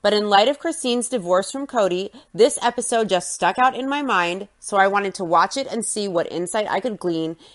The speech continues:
into the dynamic of the relationship. This was all the way back in Season nine.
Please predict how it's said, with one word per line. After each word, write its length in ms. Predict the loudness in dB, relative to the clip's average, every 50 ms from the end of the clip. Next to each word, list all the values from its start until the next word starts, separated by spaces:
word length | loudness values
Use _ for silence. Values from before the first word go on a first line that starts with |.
| _ _
into 240 | -4 -4 -4 -2 -2
the 140 | -2 0 2
dynamic 580 | 2 2 2 2 -2 -2 -2 -2 -2 -4 -6 -12 _ 0
of 240 | 2 2 4 2 2
the 80 | 0 0
relationship. 800 | 0 0 0 0 -2 -4 -6 -10 -12 -12 -10 -12 -14 -14 -14 _ _ _ _ _ _ _ _ _ _ _ _ 0
This 180 | 0 0 0 0
was 140 | -4 -4 -4 2 6
all 220 | 8 10 10 10
the 80 | 8 6
way 140 | 4 4 4
back 360 | 6 6 6 6 6 4 0
in 160 | -6 -6 -6
Season 440 | -6 -4 -6 -6 -4 -2 -2 -2 -2
nine. 400 | -2 -4 -6 -8 -10 -16 -18